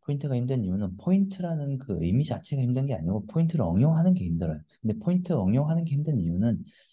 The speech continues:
여러분들이 그림으로 또는 그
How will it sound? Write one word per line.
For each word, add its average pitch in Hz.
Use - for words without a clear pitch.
여러분들이 120
그림으로 127
또는 120
그 107